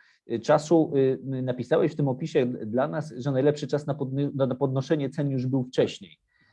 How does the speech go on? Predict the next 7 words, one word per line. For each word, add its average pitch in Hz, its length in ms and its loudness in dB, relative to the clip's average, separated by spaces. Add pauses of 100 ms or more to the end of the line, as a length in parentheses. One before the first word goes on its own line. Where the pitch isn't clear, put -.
(280)
E, 117 540 0
co 139 240 4
oznacza, 135 360 2
że 139 100 4
co, 135 140 0
że 127 260 2
jakby 123 300 0